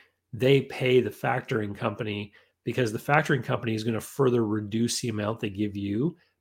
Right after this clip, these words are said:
based on how long it takes for that invoice to be, to be paid. So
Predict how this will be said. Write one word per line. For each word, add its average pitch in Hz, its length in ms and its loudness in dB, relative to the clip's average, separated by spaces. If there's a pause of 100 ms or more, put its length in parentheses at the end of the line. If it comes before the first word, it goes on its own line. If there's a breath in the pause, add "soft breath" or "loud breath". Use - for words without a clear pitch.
based 120 260 4
on 113 100 -2
how 120 180 -4
long 107 340 0
it 107 120 -4
takes 120 260 -4
for - 140 -8
that 107 180 -2
invoice 104 440 -4
to - 120 -14
be, 101 380 -6 (160)
to - 80 -10
be 98 120 -2
paid. 127 380 2 (440 loud breath)
So 135 500 10